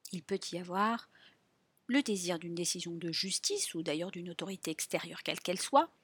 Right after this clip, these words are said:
Cela traduit une croyance et une confiance dans le système de décision de justice ou d'autorité, le chef, le juge, l'expert. Cette décision est souvent acceptée d'avance et préférée aux méandres du dialogue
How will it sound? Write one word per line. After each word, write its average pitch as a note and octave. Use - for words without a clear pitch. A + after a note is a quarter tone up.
Cela C4+
traduit A3
une G3+
croyance G3
et F3
une E3+
confiance -
dans F#3
le F3+
système A#3
de F#3
décision G3
de D#3
justice E3+
ou F#3+
d'autorité, F3
le E3
chef, F#3
le F3
juge, F3
l'expert. F3
Cette A#3+
décision C4+
est F3
souvent D4+
acceptée G#3+
d'avance E3+
et F3
préférée G3+
aux A#3+
méandres F#3+
du E3
dialogue F3+